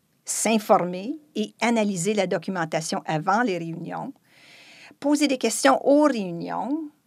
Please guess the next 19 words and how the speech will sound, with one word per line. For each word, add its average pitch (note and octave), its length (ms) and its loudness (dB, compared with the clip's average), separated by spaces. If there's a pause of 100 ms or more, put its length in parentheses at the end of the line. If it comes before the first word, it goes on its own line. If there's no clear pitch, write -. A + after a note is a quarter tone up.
(220)
appuyer A#3+ 580 2
les G#3+ 160 -2
décisions G3+ 480 -2
du G#3+ 100 -4
C A3+ 240 0
A A3 60 4
publiquement A#3 640 -2
suite E4+ 400 -2
aux G#3 80 0
réunions, E3+ 480 -6
ce - 120 -10
qui - 60 -6
est A3+ 60 -4
pas C#4+ 120 -2
toujours D4 300 -4
facile. B3+ 480 -6 (800)
Vous G3+ 200 0
êtes C#4 160 2
là, C4+ 280 2